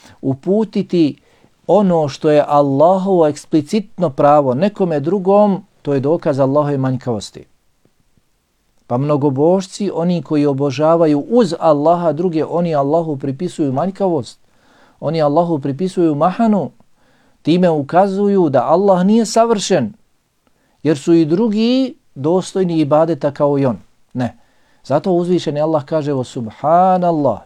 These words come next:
i neka je Allah daleko od svake manjkavosti. I neka je Allah daleko od svega onoga što mu nedolikuje.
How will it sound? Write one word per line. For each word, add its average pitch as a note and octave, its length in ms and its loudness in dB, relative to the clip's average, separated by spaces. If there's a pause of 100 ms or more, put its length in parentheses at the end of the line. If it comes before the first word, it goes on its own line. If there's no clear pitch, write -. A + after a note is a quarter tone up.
i B2 120 -6
neka C3 260 -4
je C3 140 -2
Allah F3 480 2
daleko D#3+ 460 -2
od D#3 100 -4
svake E3 360 -2
manjkavosti. B2+ 640 -8 (560)
I - 80 -8
neka C3 220 -4
je A#2+ 60 0
Allah D#3+ 340 2
daleko E3+ 420 2
od D#3 100 0
svega G#3 260 0
onoga F3 300 2
što D#3 160 -6
mu D3+ 140 -4
nedolikuje. G#3 600 0